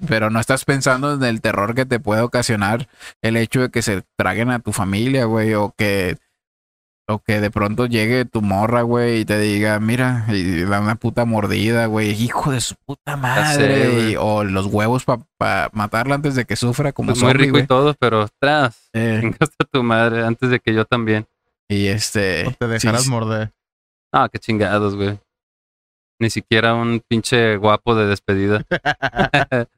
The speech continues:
Speaker 2: Nada. No, güey, pues es que precisamente, o sea, sí entiendo el pedo del terror, pero, pues es que no tendrías que demostrarle a nadie, güey.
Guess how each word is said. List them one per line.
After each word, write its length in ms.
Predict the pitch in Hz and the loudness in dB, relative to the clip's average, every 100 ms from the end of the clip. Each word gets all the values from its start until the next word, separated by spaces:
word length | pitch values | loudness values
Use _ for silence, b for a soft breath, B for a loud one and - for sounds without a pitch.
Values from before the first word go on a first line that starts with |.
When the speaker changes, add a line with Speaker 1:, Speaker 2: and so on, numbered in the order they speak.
| _ - | _ -2
Speaker 2:
Nada. 480 | 104 101 113 110 110 _ _ _ _ _ _ _ - | 2 4 4 2 -2 _ _ _ _ _ _ _ 2
No, 200 | 127 160 | 6 6
güey, 140 | 170 156 | 6 2
pues 200 | 127 120 | 2 0
es 100 | 123 | 2
que 120 | 160 | 0
precisamente, 560 | 143 127 147 143 143 143 | 2 2 2 2 4 2
o 60 | 123 | 4
sea, 200 | 123 117 | 4 4
sí 140 | 127 | 2
entiendo 340 | 127 139 135 | 2 2 4
el 80 | 143 | 2
pedo 240 | - 135 143 | 4 4 4
del 140 | 120 | 4
terror, 340 | 107 107 131 - _ _ _ _ _ _ _ _ _ _ - | 2 2 0 -2 _ _ _ _ _ _ _ _ _ _ -2
pero, 760 | 117 117 113 113 110 110 107 _ _ _ _ | 2 4 4 4 4 4 0 _ _ _ _
pues 120 | 123 | -6
es 100 | 123 | -2
que 100 | 147 | 2
no 140 | 135 135 | 2 2
tendrías 280 | 139 127 135 | 2 2 2
que 80 | 139 | 2
demostrarle 560 | 127 107 113 113 127 | 2 0 2 2 2
a 60 | 117 | 2
nadie, 300 | 107 135 139 | 2 2 2
güey. 200 | 127 | 2